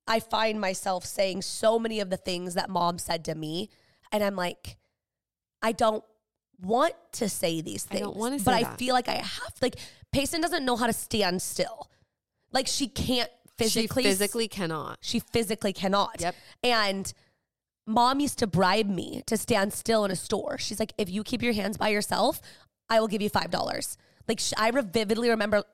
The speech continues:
Speaker 1: standing on an escalator. "If you can stand right next to me on the escalator the whole way up, I will give you five dollars." Payson sprints up an escalator. She sprints, Jamie. The second
Speaker 2: You're
Speaker 1: our
Speaker 2: like,
Speaker 1: feet touch it, she's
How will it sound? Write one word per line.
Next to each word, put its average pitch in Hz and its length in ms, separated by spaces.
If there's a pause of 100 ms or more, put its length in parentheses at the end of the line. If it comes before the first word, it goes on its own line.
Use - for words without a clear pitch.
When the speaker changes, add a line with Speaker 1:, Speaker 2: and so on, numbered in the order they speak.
Speaker 1:
standing 247 320
on 233 100
an - 80
escalator. 214 500 (280)
"If 233 100
you 262 80
can 247 140
stand 233 440
right 220 160
next 202 200
to 220 80
me 220 60
on 214 60
the - 80
escalator 226 580
the 196 80
whole 208 180
way 208 160
up, 190 240 (440)
I 214 120
will 208 80
give 196 120
you 196 80
five 175 180
dollars." - 360 (500)
Payson 294 460 (480)
sprints - 1120 (240)
up - 140
an 190 80
escalator. - 560 (100)
She - 200
sprints, - 760
Jamie. 175 320 (200)
The 233 80
second 269 400
Speaker 2:
You're - 100
Speaker 1:
our 202 60
Speaker 2:
like, 165 160
Speaker 1:
feet 285 200
touch - 280
it, 330 160 (140)
she's - 500